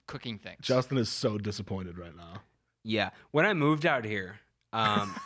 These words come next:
Speaker 2: <laughs>
Speaker 3: and I met Tom, I was like, "Oh, okay. This guy isn't, like, completely nerdy."
Speaker 2: I'm falling into the trap.
Speaker 3: But now it's
Speaker 2: Now,
Speaker 3: like
Speaker 2: now I don't even, I don't even know myself.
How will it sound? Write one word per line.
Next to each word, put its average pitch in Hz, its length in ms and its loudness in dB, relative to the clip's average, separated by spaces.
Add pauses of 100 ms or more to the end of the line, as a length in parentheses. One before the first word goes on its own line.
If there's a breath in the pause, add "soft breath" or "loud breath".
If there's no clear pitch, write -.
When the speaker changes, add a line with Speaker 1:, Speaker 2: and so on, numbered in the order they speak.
(280)
Speaker 2:
<laughs> - 380 -6
Speaker 3:
and 139 160 2
I 135 80 2
met 135 260 0
Tom, 117 440 0 (540)
I 127 80 0
was 123 160 2
like, 113 220 2 (400)
"Oh, 214 200 6
okay. 117 420 0 (100)
This 160 220 -4
guy 147 220 4
isn't, 135 420 -2 (180)
like, 120 200 0
completely 120 440 -6
nerdy." 113 440 -6 (680)
Speaker 2:
I'm 104 120 -6
falling 107 300 0
into 101 160 0
the 101 80 -6
trap. - 220 0
Speaker 3:
But 139 180 4
now 131 420 4
it's 165 200 0
Speaker 2:
Now, 123 60 2
Speaker 3:
like 113 180 4
Speaker 2:
now 127 120 4
I 127 220 4
don't 131 160 4
even, 123 140 0
I 135 120 4
don't 147 140 2
even 110 160 2
know 110 140 2
myself. 110 500 -2